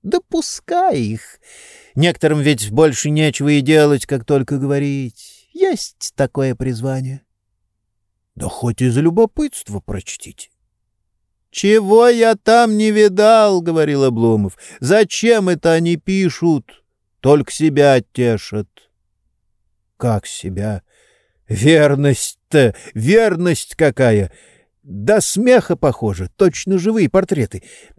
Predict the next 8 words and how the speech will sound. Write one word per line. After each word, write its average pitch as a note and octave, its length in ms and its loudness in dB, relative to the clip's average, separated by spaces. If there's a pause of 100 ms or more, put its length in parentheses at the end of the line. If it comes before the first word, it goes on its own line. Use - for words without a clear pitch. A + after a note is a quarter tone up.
(180)
как D3+ 240 0
кого C#3 320 2
возьмут, C3 640 0 (200)
купца G3 580 2
ли, C#3+ 120 -2
чиновника, D3+ 540 0
офицера, F#3 380 0
будущника, D3 600 -4